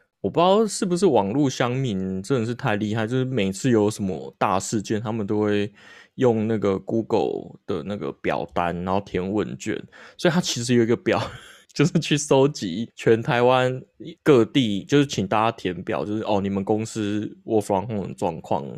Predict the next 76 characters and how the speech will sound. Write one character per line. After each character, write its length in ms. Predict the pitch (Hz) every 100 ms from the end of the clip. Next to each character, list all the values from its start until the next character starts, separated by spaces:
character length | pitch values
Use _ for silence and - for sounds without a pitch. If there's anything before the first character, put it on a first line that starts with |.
| - -
政 240 | 123 98
策 160 | 95 92
是 120 | 107
怎 220 | - - -
样 180 | - 53
啊？ 160 | - -
<laughs> 40 | -
然 100 | 120
后 320 | - 170 131 - _ - - -
我 160 | 120
就 60 | 151
觉 120 | 131
得 60 | 127
里 120 | 123
面 300 | 117 135 139 -
有 120 | 120
很 160 | 123 101
多 160 | 110
comment， 300 | 110 117 117
因 60 | 135
为 60 | 180
他， 80 | -
他， 240 | 165 147
他 200 | 170 165
其 160 | - 131
实 120 | 139
就 140 | 127 147
是 300 | 147 143 135
让 240 | 151 143
你 100 | 104
匿 240 | 104 131 95
名， 280 | 78 50 -
然 120 | 113
后 100 | 127
让 220 | 139 135
你 100 | 117
写 160 | 113 110
你 140 | 98
们 100 | 98
公 180 | 98 113
司 240 | 110 110
的， 560 | 101 98 71 58 64 78 -
呃， 240 | 92 80 -
制 180 | 123
度 220 | 101 110 101
是 60 |
怎 120 | -
样， 160 | 87 98
然 100 | 101
后 60 | 110
你 300 | 113 95 90
自 200 | - 151
己 180 | - 107
给 200 | - 101
你 120 | 104
们 140 | 95
公 200 | 95 104
司 120 | 101 107
的 80 |
H 280 | - 98 -
R 300 | - 80 76
分 240 | 85 98 98
数 160 | 104
几 260 | 92 - -
分， 160 | - 73 - _ - - -
那 120 | 143
我 120 | 131
看 220 | 98 131
应 80 | 120
该 100 | 120
是 80 | 117
有 100 | 110
一 140 | 113 98
到 200 | 104 73
五 100 | 78
分， 460 | - 73 67 131